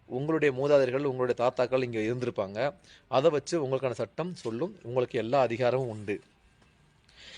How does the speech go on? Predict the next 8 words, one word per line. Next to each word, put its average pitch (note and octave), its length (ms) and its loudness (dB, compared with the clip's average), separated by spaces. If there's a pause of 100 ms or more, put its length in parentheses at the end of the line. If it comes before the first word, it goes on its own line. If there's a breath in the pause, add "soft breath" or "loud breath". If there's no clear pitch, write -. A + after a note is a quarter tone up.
(180 loud breath)
சட்டவிரோதமாக D#3+ 960 4
குடியேறல C3+ 220 4
இஸ்லாமியர்கள் B2 520 2
வந்துட்டு D#3 260 2
விரட்டி C3 300 2
அடிக்கப்பட A#2 340 -2
மாட்டாங்க. G2 420 -2 (300 loud breath)
ஏன்னா A#2 400 -2